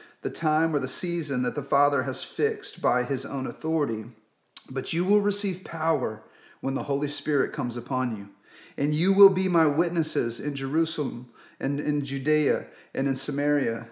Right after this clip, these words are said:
and to the ends of the earth.' And when he had said these things, as they were looking up, he was lifted up, and a cloud took him out of their sight. And while they were gazing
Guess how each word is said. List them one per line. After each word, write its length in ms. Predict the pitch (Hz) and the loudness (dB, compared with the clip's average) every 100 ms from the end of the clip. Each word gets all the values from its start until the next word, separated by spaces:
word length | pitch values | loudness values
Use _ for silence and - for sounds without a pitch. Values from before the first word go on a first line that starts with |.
| - | -10
and 120 | 139 | -6
to 100 | - | -4
the 200 | 143 131 | -4 -2
ends 540 | 147 151 147 147 - - | 0 0 0 -4 -6 -8
of 160 | 135 | -8
the 140 | 127 135 | -4 -2
earth.' 420 | 127 113 110 - _ _ _ - - - | -2 -4 -10 -20 _ _ _ -20 -14 0
And 140 | 160 | 2
when 80 | 175 | 4
he 60 | |
had 120 | 165 - | 2 2
said 260 | 196 190 | 2 2
these 220 | 175 143 | -2 -4
things, 600 | - 131 117 135 - - _ - 131 | -4 -4 -4 -8 -12 -18 _ -8 -4
as 160 | 127 | 4
they 120 | 147 | 6
were 140 | 143 131 | 6 6
looking 520 | 131 165 180 160 139 | 4 0 0 -2 0
up, 520 | 156 147 131 - - _ _ - | 2 2 0 -8 -20 _ _ -20
he 340 | - - 202 180 | -12 0 2 2
was 260 | 139 127 | -2 -2
lifted 580 | 143 156 180 - - 165 | 0 2 0 -4 -4 -4
up, 400 | - 143 90 - - _ - - | -2 -4 -4 -10 -20 _ -20 -10
and 120 | - 139 | -6 -4
a 40 | |
cloud 720 | - - 165 156 135 113 117 | -4 0 2 4 2 -2 -6
took 260 | - 180 175 | -4 -2 -2
him 420 | - 135 113 107 | -4 -4 -4 -6
out 460 | - 143 113 - - - | -6 -4 -6 -10 -16 -12
of 140 | 143 110 | -10 -6
their 100 | 117 | -6
sight. 420 | - 143 123 - - _ _ _ _ _ - - | -6 -4 -6 -8 -14 _ _ _ _ _ -16 -8
And 180 | 147 131 | -4 0
while 200 | 143 170 | 2 4
they 100 | 165 | 2
were 160 | 139 | 2
gazing 880 | 123 151 160 196 180 156 139 135 | -2 0 2 2 2 2 2 2